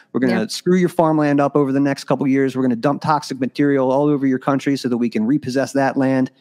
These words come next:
Speaker 1: turn it into a, you know, a wasteland and whatever, corporate building.
Speaker 2: Yeah, but it
Speaker 1: But
Speaker 2: wasn't China that locked me down in my home and told
Speaker 1: Mm.
Speaker 2: me I couldn't go out to a restaurant without a mask on. It
Speaker 1: Damn
Speaker 2: wasn't
Speaker 1: right.
Speaker 2: China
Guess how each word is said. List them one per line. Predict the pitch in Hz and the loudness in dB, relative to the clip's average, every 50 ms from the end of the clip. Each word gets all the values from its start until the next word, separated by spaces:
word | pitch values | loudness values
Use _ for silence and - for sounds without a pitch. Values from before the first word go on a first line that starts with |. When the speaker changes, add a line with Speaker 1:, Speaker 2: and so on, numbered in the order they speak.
| _ _ _ _ | _ _ _ _
Speaker 1:
turn | - 143 143 135 | 0 2 2 2
it | 135 | 2
into | 135 131 131 131 123 123 | 2 2 2 2 2 0
a, | 117 113 - _ _ _ _ _ _ _ _ _ | 0 -2 -4 _ _ _ _ _ _ _ _ _
you | - 123 | -6 -6
know, | 123 117 113 104 - | -4 -4 -6 -6 -6
a | 131 | -2
wasteland | 120 123 131 135 131 - 139 131 131 131 127 | 0 2 2 2 2 2 0 0 2 2 2
and | 120 110 107 - _ _ - | 2 0 -2 -4 _ _ -6
whatever, | 127 120 117 113 110 104 | -4 -4 -2 -2 -4 -6
corporate | - - - 131 120 - 127 - - | -8 -4 -2 -2 0 0 -4 -4 -2
building. | - 123 123 120 123 120 120 - _ _ - | -4 -4 -2 -2 -2 -4 -4 -6 _ _ -4
Speaker 2:
Yeah, | 226 240 247 | -2 -2 0
but | 214 233 | 0 -2
it | 208 190 | -2 0
Speaker 1:
But | 226 | 0
Speaker 2:
wasn't | 247 262 254 277 262 - - | 0 0 0 -2 -4 -6 -8
China | - - 254 247 247 233 208 185 170 180 | -4 -2 0 0 2 0 0 0 0 -2
that | 196 170 - | -2 -4 -2
locked | 185 196 190 196 190 - - | 0 0 0 0 -2 -4 -4
me | 202 196 | -2 -2
down | 190 196 196 185 190 190 190 | -2 0 0 0 0 0 0
in | 185 | 0
my | 185 185 180 180 185 | 0 0 0 -2 -2
home | 180 175 190 185 185 190 202 214 208 - - - - - | -2 -2 -2 -2 0 -2 -2 -4 -6 -10 -14 -20 -10 -4
and | 285 - - | -2 -2 -2
told | 370 370 349 - 208 | 0 0 2 2 2
Speaker 1:
Mm. | 185 | 2
Speaker 2:
me | 190 185 180 | 0 0 -2
I | 175 175 - | -2 -6 -4
couldn't | - 208 - 185 185 185 | -6 -6 -2 -2 0 0
go | 196 185 180 180 | 0 0 0 0
out | 175 170 - - | 0 -2 -4 -4
to | - 190 | -4 -4
a | 180 | -2
restaurant | 170 180 170 170 - - 170 160 - | 0 -2 -2 -4 -6 -6 -6 -6 -4
without | 175 170 170 160 165 | -4 -4 -2 -2 -2
a | 165 | -2
mask | 170 165 165 160 160 160 - - | -2 -2 -2 -2 -4 -6 -4 -4
on. | 170 160 170 | -4 -4 -4
It | 175 - | -4 -2
Speaker 1:
Damn | 226 | 0
Speaker 2:
wasn't | 214 214 214 208 - | 0 0 0 -2 -4
Speaker 1:
right. | 101 - - - - | -4 -8 -12 -6 -4
Speaker 2:
China | 339 339 370 370 311 220 175 156 165 185 | -2 0 0 0 0 0 0 0 -2 -4